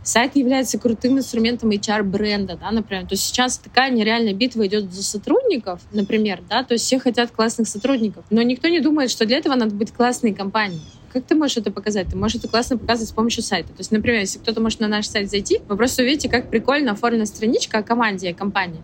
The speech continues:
И у нас благодаря этому много людей пишут: «Блин, у вас так прикольненько, а мы хотим к вам», даже хотя люди из другой сферы. И это возможность сравнить что-то, да, то есть,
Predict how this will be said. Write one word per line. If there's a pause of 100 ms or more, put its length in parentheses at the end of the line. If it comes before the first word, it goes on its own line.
(120)
И
у
нас
благодаря
этому
много
людей
пишут:
«Блин,
у
вас
так
прикольненько,
а
мы
хотим
к
вам»,
даже
хотя
люди
из
другой
сферы. (100)
И
это
возможность (240)
сравнить
что-то,
да,
то
есть,